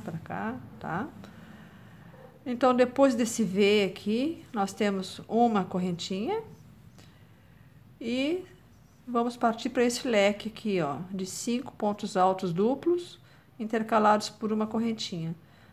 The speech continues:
Mas antes temos que pular uma, duas, três, quatro, cinco, na sexta, tá?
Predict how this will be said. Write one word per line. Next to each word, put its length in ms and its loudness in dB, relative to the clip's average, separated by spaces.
Mas 260 0
antes 240 2
temos 280 -2
que 100 -8
pular 400 4
uma, 420 2
duas, 480 -2
três, 440 0
quatro, 480 0
cinco, 360 -6
na 160 0
sexta, 680 -4
tá? 300 -4